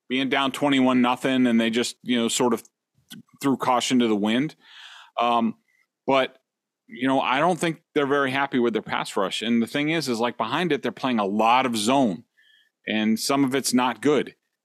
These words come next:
And, you know, so, you know, I, I don't know what they're gonna do with the Raiders. And the Raiders also like to move Jimmy a little bit. They'll do boot action and things like that, uh, things that he was, uh, comfortable with, with Kyle Shanahan.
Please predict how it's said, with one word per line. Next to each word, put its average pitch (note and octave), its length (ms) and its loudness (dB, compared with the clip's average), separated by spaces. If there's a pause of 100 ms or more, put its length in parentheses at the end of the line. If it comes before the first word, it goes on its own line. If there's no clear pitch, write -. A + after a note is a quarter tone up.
(140)
And, A#2 440 0
you B2+ 120 -2
know, A#2 120 0
so, A#2+ 500 2 (640)
you B2+ 100 -2
know, A#2 180 0
I, G#2+ 240 -4 (160)
I C3+ 120 2
don't F#3 140 2
know B2+ 80 2
what C#3 220 0
they're B2 120 0
gonna A2 160 0
do G2 300 0
with F#2+ 180 -4
the A2 80 -2
Raiders. A2 440 0
And A2+ 100 2
the A2+ 40 0
Raiders C3 340 0
also C3 260 0
like B2 220 -2
to B2 60 -2
move A#2 280 2
Jimmy B2 260 2
a A#2+ 60 2
little A#2+ 220 2
bit. A#2+ 340 0
They'll A2 120 2
do A2 200 0
boot A#2 300 2
action A2 720 0 (120)
and G#2 240 -4
things A2+ 220 -2
like G#2 140 -4
that, A2 220 -2 (200)
uh, A#2+ 60 -12 (220)
things C3 200 -2
that A#2 100 -2
he A#2 120 0
was, - 260 -2 (300)
uh, G2+ 300 0
comfortable A#2+ 460 0
with, G2+ 220 2
with F#2+ 140 -12
Kyle A#2 240 -2
Shanahan. G#2+ 600 -6